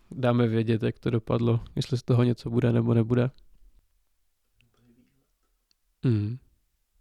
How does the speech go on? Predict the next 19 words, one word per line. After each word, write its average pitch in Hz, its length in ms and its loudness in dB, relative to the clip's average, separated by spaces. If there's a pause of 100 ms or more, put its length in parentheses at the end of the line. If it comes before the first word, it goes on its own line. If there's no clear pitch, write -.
(720)
Můžeš 123 160 -6
to 127 140 -2
vyfotit, 117 480 -4 (520)
můžeme 120 180 -2
to 123 140 -6
potom - 320 -6
poustnout. - 600 -8 (680)
Jestli 123 240 -2
se 127 120 2
nám 123 180 2
to 135 120 0
povedlo 127 380 4
vyfotit, 120 640 -4
eh, 120 320 2
se - 160 -4
dozvíte 113 720 -2 (560)
asi - 220 -4
na 127 100 -2
Instagramu. 117 640 -4